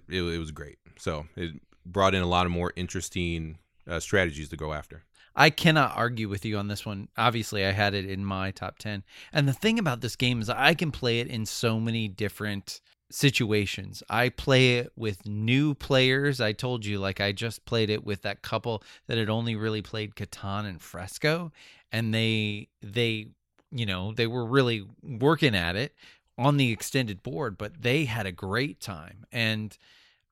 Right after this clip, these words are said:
Speaker 2: I just think there's a relaxing vibe. There's so much engine building that feels like your own and that you're doing your own thing.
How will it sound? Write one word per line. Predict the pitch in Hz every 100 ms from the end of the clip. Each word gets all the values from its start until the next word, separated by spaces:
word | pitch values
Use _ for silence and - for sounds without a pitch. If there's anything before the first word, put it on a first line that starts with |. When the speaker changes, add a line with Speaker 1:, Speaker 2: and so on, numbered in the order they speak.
| - -
Speaker 2:
I | 147 156
just | 151 -
think | 165 127 -
there's | 143 127 131 117
a | 104
relaxing | 107 110 127 - 113 98
vibe. | 117 131 143 143
There's | 120 110
so | - 156 151
much | 139 - -
engine | 117 120 120 113
building | 123 120 123 120
that | 110 -
feels | 156 143 120
like | 107 -
your | 87 -
own | 135 127 135 131
and | 104 92
that | 110
you're | 98
doing | 87 107 117 117
your | 101 98
own | 98
thing. | 92 117 113